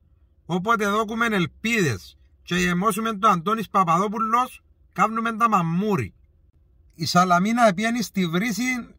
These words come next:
και νερόν εν ήπιεν. Έλειψεν η πεζίνα, όπως ελάλεν και ο Μακαρίτης ο Γαλανός.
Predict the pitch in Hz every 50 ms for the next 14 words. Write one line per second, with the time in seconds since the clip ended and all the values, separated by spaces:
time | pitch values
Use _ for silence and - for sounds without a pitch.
0 | _ _ - 180 190 190 180 180 185 202 214 214 226 233 233 233 196 - - -
1 | 131 113 87 - - _ _ _ _ _ _ _ - _ _ _ _ _ - _
2 | _ 151 190 220 226 185 - - 214 220 226 233 196 196 185 165 139 123 120 170
3 | 226 240 214 165 117 - - _ _ _ _ _ _ _ _ - 190 196 175 -
4 | 190 - 196 190 196 202 196 202 196 185 185 190 190 190 185 180 180 180 185 190
5 | 175 180 135 180 180 180 175 175 170 165 160 160 160 170 165 - - - -